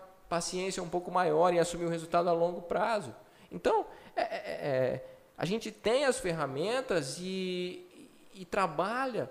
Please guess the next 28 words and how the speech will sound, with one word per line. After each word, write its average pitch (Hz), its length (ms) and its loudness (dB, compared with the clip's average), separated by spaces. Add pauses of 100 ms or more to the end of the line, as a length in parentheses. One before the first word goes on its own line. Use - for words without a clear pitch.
(540)
pra 254 160 0
possibilitar 226 880 0
resultado. 185 880 -4 (100)
A - 80 -6
estratégia 175 440 0
tem 190 100 -6
que 190 80 -10
ser 190 120 -2
eficaz. 180 720 -2 (600)
Cara, 170 240 -2
nós 135 120 -10
vamos 147 140 -10
fazer 139 240 -4
isso, 151 300 -6
por 135 180 -10
isso, 151 260 -10
isso. - 220 -14
O - 20 -20
que 185 140 -18
que - 100 -16
você 180 120 -8
acha? 127 240 -4
O - 20 -18
que 175 80 -14
que - 80 -12
você 185 80 -10
tá 180 160 -6
sentindo? 156 680 -10